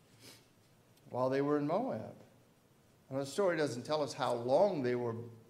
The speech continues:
married, but it does give us a total stay in Moab of about a decade. And you know what? In however many years Ruth and Mahlon were married, she never conceived.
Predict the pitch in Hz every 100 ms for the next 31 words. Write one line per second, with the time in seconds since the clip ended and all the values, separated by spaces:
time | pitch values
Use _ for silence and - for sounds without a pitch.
0 | - 131 127 113 123 135 131 123 139 135
1 | 143 135 127 123 113 - 151 143 - 131
2 | 123 117 117 123 123 117 113 110 113 123
3 | 120 107 101 147 151 101 120 - - -
4 | - - _ _ _ _ - 113 117 127
5 | 127 160 202 - - - _ - _ _
6 | - - _ 113 113 139 180 190 170 156
7 | 147 165 165 131 113 131 190 131 131 165
8 | - - - - - 135 170 - 120 123
9 | 156 190 147 139 143 120 113 139 208 143
10 | 107 113 - - 143 131 110 107 110 110
11 | - - - - _ - - 123 113 -
12 | 135 113 110